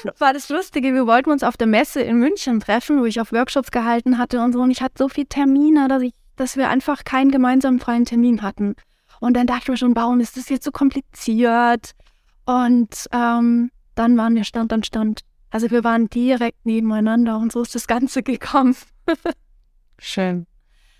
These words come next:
Speaker 1: Also ich reise extrem viel. Ich hab ganz, ganz viele Happy Places.
Speaker 2: Mhm.
Speaker 1: Ja, ich,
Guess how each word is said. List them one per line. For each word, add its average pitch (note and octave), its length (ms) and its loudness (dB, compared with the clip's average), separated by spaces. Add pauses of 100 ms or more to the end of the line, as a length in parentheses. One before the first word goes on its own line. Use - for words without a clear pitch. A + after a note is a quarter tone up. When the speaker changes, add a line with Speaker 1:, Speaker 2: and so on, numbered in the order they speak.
Speaker 1:
Also C4+ 220 2
ich B3+ 180 -2
reise C4 420 2
extrem A#3 600 -2
viel. G3+ 420 -4
Ich - 100 -6
hab G3+ 140 -4
ganz, G3+ 220 -2
ganz G#3+ 220 -2
viele G#3+ 380 -4
Happy G#3 280 -4
Places. - 600 -10
Speaker 2:
Mhm. F#3 200 -12
Speaker 1:
Ja, G#3+ 320 -2
ich, - 340 -6